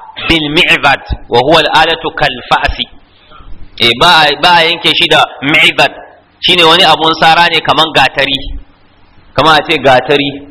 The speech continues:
ko magirbi, to, ba za ka je ka kama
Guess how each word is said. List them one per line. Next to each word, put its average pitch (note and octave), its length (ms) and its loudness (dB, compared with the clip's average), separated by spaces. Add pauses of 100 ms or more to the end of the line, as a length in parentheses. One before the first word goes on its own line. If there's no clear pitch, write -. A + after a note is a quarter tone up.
(160)
ko - 220 -2
magirbi, D3+ 520 0 (1040)
to, - 160 -2
ba A#2 120 2
za C#3 160 2
ka B2 140 -4
je C3 100 -2
ka C3 140 -2
kama C3+ 360 0